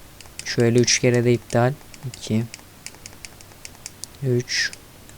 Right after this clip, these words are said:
Burada da bir on saniye basılı tutamadık. Bastı direkt. Yapacak bir şey yok. Hadi. Cık.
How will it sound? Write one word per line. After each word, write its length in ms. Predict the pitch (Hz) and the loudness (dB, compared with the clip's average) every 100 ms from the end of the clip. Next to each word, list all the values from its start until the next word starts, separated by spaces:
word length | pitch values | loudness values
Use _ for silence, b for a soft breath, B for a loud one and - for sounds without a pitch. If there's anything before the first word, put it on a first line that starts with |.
| - | -2
Burada 300 | 113 120 120 | 2 4 6
da 120 | 120 | 6
bir 80 | 123 | 6
on 140 | 123 | 4
saniye 420 | 120 123 120 120 | 0 0 2 2
basılı 280 | 120 113 120 | 2 2 0
tutamadık. 580 | - - 120 117 - - | -2 -2 0 0 -2 2
Bastı 380 | 107 104 - 120 | 2 4 2 2
direkt. 240 | 113 123 - - - - - - - - - 120 | 2 -2 -6 -18 -20 -20 -20 -20 -20 -20 -6 -4
Yapacak 440 | 107 - 110 - | -2 0 0 0
bir 40 | |
şey 200 | - 127 | 0 4
yok. 240 | 127 143 147 | 6 6 6
Hadi. 300 | 139 143 190 - - - - - - | 6 8 6 2 -18 -20 -20 -20 -18
Cık. 120 | - | -6